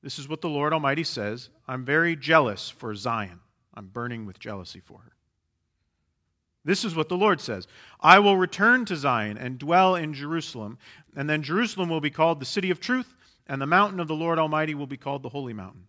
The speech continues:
This is what the Lord Almighty says. "Once again, men and women of ripe old age will sit in the streets of Jerusalem, each one with cane in hand because of his age. The city streets will be filled with boys and girls playing there."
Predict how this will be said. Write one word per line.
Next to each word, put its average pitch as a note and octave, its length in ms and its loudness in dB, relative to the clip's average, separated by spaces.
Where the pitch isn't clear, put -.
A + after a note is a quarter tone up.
This F3 240 0
is D3 140 -10
what D3 180 -4
the C#3+ 80 -10
Lord C#3 240 -4
Almighty B2+ 340 -4
says. F2+ 360 -16
"Once F#3 240 2
again, F3+ 320 4
men F3+ 240 2
and F3 100 -2
women D#3+ 260 -2
of A2+ 120 -8
ripe D3 320 0
old D#3 200 -4
age C3 280 -2
will A2+ 100 -12
sit E3+ 300 -8
in D3 100 -10
the A#2 80 -12
streets D#3+ 400 -12
of A#2+ 100 -14
Jerusalem, C#3+ 600 -12
each E3+ 240 -4
one D#3+ 200 0
with B2+ 200 -6
cane E3+ 340 -4
in C#3 100 -8
hand D3+ 380 -4
because C3 260 -10
of A#2+ 80 -14
his A2+ 140 -10
age. E3+ 380 -4
The A#2 60 -12
city F3+ 240 -4
streets F3 420 -8
will C#3 60 -12
be A#2 100 -6
filled D#3+ 380 -4
with A#2+ 180 -12
boys D3 340 -4
and B2 140 -14
girls B2 320 -8
playing A2 400 -12
there." F2+ 240 -16